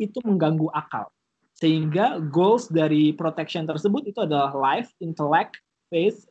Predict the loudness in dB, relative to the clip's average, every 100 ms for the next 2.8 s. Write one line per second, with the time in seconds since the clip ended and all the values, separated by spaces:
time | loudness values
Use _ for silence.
0 | -2 -2 0 -2 -2 -4 -4 -8 -10 -16
1 | -12 -12 -12 _ -20 -20 -6 -2 0 2
2 | 4 4 2 -4 -4 -4 -6